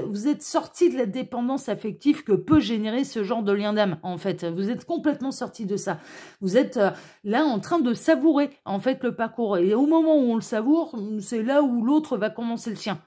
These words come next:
de, de, de, de parcours, vraiment. Et là, on a vos autres qui sont en pleine transformation, en pleine, euh, en plein changement, en pleine métamorphose, et qui se reconnectent totalement au lien, euh, parce que, euh, bah, vous, vous avez lâché prise. Et c'est, c'est parfait,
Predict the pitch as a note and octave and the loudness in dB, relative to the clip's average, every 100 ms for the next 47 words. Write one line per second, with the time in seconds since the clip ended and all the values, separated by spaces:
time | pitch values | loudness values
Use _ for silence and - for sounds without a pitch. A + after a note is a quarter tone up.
0 | - F#3+ F#3 F3 F#3 F3+ E3+ F#3 F#3 F3 | -2 2 2 2 0 0 2 4 4 4
1 | F#3+ G3+ G3 F3 C3+ G#3 G#3 D#3+ - - | 0 -2 -4 -6 -4 -2 -2 -4 -8 -20
2 | - F#3 G#3 E4 F4 - G3+ B3+ A3+ A3 | -6 -2 2 2 2 0 -2 -2 -2 -2
3 | C#4+ F4+ B3+ - - A#3+ G#3 D#3+ D4+ D#4 | 0 0 -4 -8 -10 -4 -4 -2 -2 -2
4 | B3+ A#3 G#3+ F#3+ F3 - F#4 D4+ F#3 A#3+ | -4 -6 -2 -2 -2 -2 2 2 2 0
5 | D#4 C#4 A3 G3 F#3 F3 D#4 D#4 A3+ F3+ | 0 0 0 -2 -2 -4 -2 -2 -2 -2
6 | G3+ E4 C#4+ F#3+ D4+ D#4 D4+ C#4 B3+ B3+ | 0 2 2 0 2 2 2 -2 -4 -4
7 | A#3+ A3+ G3 - - F#3+ G#3+ G3 A3+ F#3 | -2 -4 -4 -12 -8 -6 -4 -2 2 4
8 | D4+ F4+ B3+ A#3+ F4 - G3+ C4+ - A3+ | 4 2 0 0 -2 -4 -6 -6 -4 -4
9 | G#3+ G3+ F#3+ G3+ E4+ - - - - - | -2 2 2 4 2 -2 -18 -20 -20 -6
10 | G3 F#3 G#3+ G3 - - D#4 F4+ F#4 - | -2 -2 -2 -4 -4 2 4 4 2 -8
11 | - G#3 G3+ F3+ F3+ F#3 F4 D4+ A#3+ A#3 | -8 0 2 2 0 4 4 4 0 0
12 | C#4+ C4+ C#4 C4 A#3+ G#3+ E3+ F#3 E3 A3 | 0 -2 -4 -8 -6 -8 -4 -2 0 0
13 | A3 G3 A3 A#3+ D4 | 0 0 0 2 2